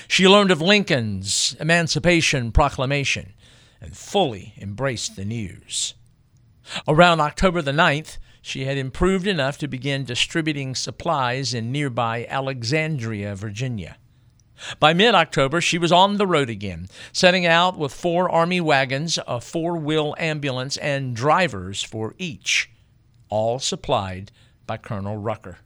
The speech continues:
On the twenty-sixth of October, she caught up with the Army at Berlin, Maryland. It was there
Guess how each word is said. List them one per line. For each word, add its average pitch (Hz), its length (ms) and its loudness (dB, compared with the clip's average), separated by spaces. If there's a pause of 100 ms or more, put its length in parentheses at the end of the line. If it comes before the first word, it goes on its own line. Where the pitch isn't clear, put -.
(800)
On 147 80 0
the 165 80 4
twenty-sixth 196 720 0
of 175 140 2
October, 175 680 -2
she 156 220 -4
caught 170 300 2
up 160 140 0
with 160 140 -6
the 143 140 -6
Army 151 400 -2
at 131 180 -8
Berlin, 147 640 -2
Maryland. 98 580 -6 (680)
It 85 120 -14
was 98 180 -12
there 127 300 -4